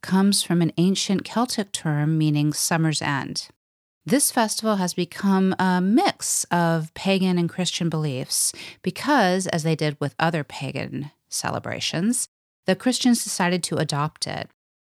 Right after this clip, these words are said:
It's easier to get people to convert to your religion if you incorporate their established holy days into your own, rather than attempt to simply stamp them out.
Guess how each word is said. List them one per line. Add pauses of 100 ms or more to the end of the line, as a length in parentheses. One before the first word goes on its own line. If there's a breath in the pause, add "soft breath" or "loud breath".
(160)
It's
easier
to
get
people
to
convert
to
your
religion
if
you
incorporate
their
established
holy
days
into
your
own, (160)
rather
than
attempt
to (140)
simply
stamp
them
out.